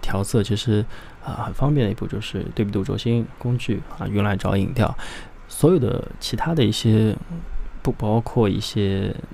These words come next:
像遮罩啊，乱七八糟，就包括一些遮罩啊，乱七八糟，其实这些东西都是一些，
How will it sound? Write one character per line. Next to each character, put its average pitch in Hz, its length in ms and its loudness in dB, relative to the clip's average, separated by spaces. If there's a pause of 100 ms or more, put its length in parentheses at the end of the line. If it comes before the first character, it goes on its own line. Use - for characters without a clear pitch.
像 - 180 -12
遮 139 140 6
罩 156 120 6
啊， - 220 4
乱 - 120 12
七 - 80 12
八 - 140 12
糟， - 100 10 (360)
就 - 100 2
包 120 140 6
括 123 120 2
一 117 60 4
些 113 100 2
遮 131 160 4
罩 135 180 4
啊， 135 40 6
乱 110 160 4
七 - 80 -2
八 104 140 6
糟， 104 100 4
其 123 140 0
实 127 120 2
这 131 80 4
些 135 200 6
东 143 160 6
西 139 100 2
都 131 100 8
是 135 160 4
一 113 80 8
些， 117 300 4